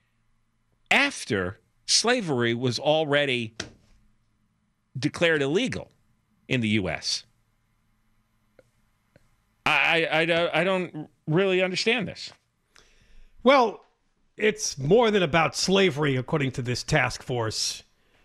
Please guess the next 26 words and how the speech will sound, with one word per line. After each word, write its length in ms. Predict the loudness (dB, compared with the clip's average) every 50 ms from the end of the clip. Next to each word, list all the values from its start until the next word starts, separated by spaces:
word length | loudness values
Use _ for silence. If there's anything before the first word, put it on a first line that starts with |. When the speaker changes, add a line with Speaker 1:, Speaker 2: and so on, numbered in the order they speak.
| _ _ _ _ _
Speaker 2:
They're 120 | -2 0 2
even 200 | 2 2 0 -2
claiming 440 | -2 0 0 2 2 2 2 2 2
that 100 | 0 0
in 60 | 0
the 80 | 0
nineteen 380 | 0 0 0 0 0 -2 -4 -4
twenties, 440 | -2 0 0 0 2 2 0 -2 -4
the 80 | -6
K 200 | -2 0 0 0
K 220 | 0 0 -2 -2 -2
K 260 | 0 0 0 0 0
established 500 | -2 -4 -4 -4 -4 -4 -4 -8 -10 -2
chapters 440 | 0 0 0 0 -2 -4 -4 -4 -2
all 220 | 0 0 0 2
over 200 | 0 0 -2 -4
California, 760 | -4 -2 -4 -4 -4 -4 -4 -2 -2 -2 -2 -4 -8 -10 -12 -14 _ _ _ _ _ _ _ _ _ _ _ _ _ _ -2
with 180 | -2 -2 0
members 480 | 0 2 2 2 2 0 0 0 0 0
in 100 | -2 -2
prominent 580 | -4 -2 0 0 0 2 0 0 -2 -2 -2 -2
government 540 | -2 0 0 0 0 0 0 -2 -4 -4 -4
positions, 600 | -4 -2 0 -2 -2 -2 -4 -4 -6 -4 -4 -4
including 420 | -6 -4 -2 -2 -2 -2 -4 -6
top 280 | -4 -4 -4 -4 -2 -2
leadership. 600 | -2 -2 -2 -2 -4 -4 -4 -4 -4 -6 -8